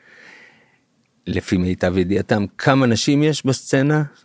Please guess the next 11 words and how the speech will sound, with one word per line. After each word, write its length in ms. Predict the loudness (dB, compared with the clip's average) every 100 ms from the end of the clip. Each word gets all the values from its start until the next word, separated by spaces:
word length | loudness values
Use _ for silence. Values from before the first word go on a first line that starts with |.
| -6
כדיג'יות, 680 | -2 0 0 2 2 2 -2
בטראנס 560 | -6 -4 -2 -2 -2 -2
אנחנו 280 | -4 -2
מדברים, 320 | -2 0 0 0
וכמה 400 | -2 0 0 2
מהם 280 | 0 0 -2
אומניות, 680 | -4 -2 -2 0 0 -2 -6 -12
ואתה 520 | -10 -4 -2 -2 -4
באמת 340 | -6 -4 -4
רואה 260 | -2 0 0
ש-, 160 | -2